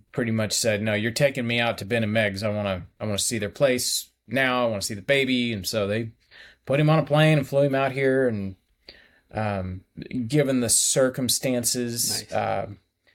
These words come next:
Speaker 1: you know, Meg's mom was a little bit stressed that trip, but this trip was a lot better. This trip was, it was nice. Um,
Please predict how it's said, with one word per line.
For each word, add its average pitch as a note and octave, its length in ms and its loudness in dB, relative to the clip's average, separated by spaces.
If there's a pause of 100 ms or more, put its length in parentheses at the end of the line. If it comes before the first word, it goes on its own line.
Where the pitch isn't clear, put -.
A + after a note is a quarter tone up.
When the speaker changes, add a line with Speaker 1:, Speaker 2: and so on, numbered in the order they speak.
(100)
Speaker 1:
you A2 100 -4
know, F#2+ 280 -2 (500)
Meg's A2+ 340 -2
mom G2+ 440 0 (120)
was G#2+ 160 -2
a A2+ 40 -2
little G2+ 140 0
bit - 140 -4
stressed - 440 -2
that G#2+ 220 -2
trip, - 380 -4 (300)
but A2 380 -4
this C3+ 220 0
trip A2+ 260 -4
was G#2+ 140 -6
a G#2 40 -2
lot - 200 -4
better. G2 180 -2
This - 160 -6
trip - 240 -8
was, - 320 -6 (460)
it D3+ 60 2
was B2+ 100 2
nice. - 420 -4 (720)
Um, G2+ 440 -4